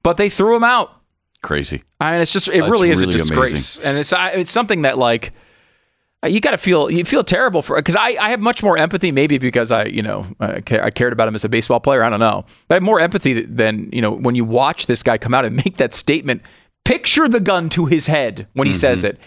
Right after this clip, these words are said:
Speaker 1: And you know what? Yeah, he probably should have done a better job with that initial statement. I would agree. I'm sure he would
Speaker 2: But
Speaker 1: agree too.
Speaker 2: you're trying to protect your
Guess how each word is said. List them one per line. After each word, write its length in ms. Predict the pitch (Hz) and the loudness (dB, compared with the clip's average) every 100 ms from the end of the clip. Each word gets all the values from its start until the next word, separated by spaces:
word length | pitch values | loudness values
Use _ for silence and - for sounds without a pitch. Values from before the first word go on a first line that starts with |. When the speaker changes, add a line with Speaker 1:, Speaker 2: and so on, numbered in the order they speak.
| - | -6
Speaker 1:
And 140 | - 214 | -2 2
you 40 | |
know 100 | 262 | 2
what? 180 | 294 - | 2 2
Yeah, 220 | 240 302 | 0 0
he 180 | 208 254 | -2 -6
probably 340 | 185 294 320 | 0 0 2
should 160 | 294 311 | 2 0
have 60 | 233 | 0
done 140 | 202 | 0
a 20 | |
better 200 | 156 135 | 0 -2
job 240 | 120 123 120 | 2 0 4
with 80 | |
that 120 | 123 120 | 2 2
initial 260 | 127 147 | 0 0
statement. 460 | - 131 107 - - | 0 -2 -2 -4 -2
I 160 | 190 196 | 2 2
would 80 | |
agree. 400 | 185 220 240 - - _ _ _ _ - | 2 2 0 0 -12 _ _ _ _ -4
I'm 140 | 165 | -2
sure 160 | 175 240 | 2 2
he 120 | 180 | 2
would 120 | 262 190 | 2 2
Speaker 2:
But 80 | 165 | 2
Speaker 1:
agree 120 | 156 | 2
too. 140 | 254 | 0
Speaker 2:
you're 100 | - | 0
trying 200 | - 247 | 2 0
to 120 | 185 175 - | -2 -4 -8
protect 380 | - 180 180 - | -4 0 0 0
your 180 | 143 | -2